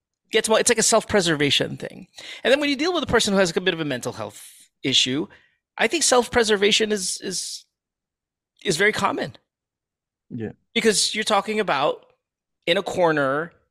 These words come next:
Speaker 1: getting caught cheating, and instead of saying, apologizing or admitting or,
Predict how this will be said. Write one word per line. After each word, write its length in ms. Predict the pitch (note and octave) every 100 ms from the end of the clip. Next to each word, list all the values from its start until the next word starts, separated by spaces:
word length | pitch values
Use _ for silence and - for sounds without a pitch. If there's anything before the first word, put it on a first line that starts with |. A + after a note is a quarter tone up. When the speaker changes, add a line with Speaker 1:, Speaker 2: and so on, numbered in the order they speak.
| _ -
Speaker 1:
getting 220 | D3+ D3
caught 340 | - - E3+ -
cheating, 640 | - E3+ C3+ A#2 A#2+ C3 _ _ _ -
and 140 | F3
instead 280 | F3+ - G#3
of 80 | F#3
saying, 260 | F3+ D#3 _ _ _ -
apologizing 1300 | C#3+ - - G#3 G3+ G3+ F#3+ F#3 F#3+ F3+ F#3+ F#3+ F#3
or 320 | G#2+ C3 A#2+ - - _ _ -
admitting 640 | C#3 D3 F#3+ G3 F#3+ G3
or, 140 | C#3